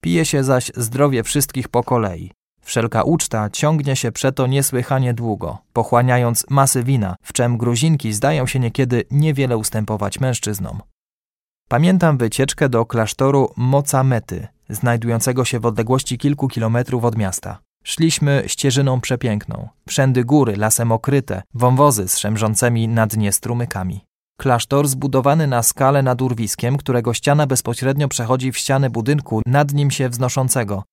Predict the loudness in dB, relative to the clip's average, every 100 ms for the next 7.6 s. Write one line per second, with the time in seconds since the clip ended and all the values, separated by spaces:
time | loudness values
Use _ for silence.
0 | -4 2 2 0 -2 -2 0 0 0 -4
1 | -6 -6 -4 -2 0 0 0 0 0 -2
2 | -2 -2 2 2 2 0 0 0 -2 0
3 | 0 2 2 0 -2 -2 -2 0 2 2
4 | 2 2 2 0 -6 -8 0 2 4 2
5 | 2 0 -2 -2 0 0 0 -2 0 2
6 | 2 0 0 0 0 0 -2 -2 -2 -2
7 | -2 -2 -4 -4 -6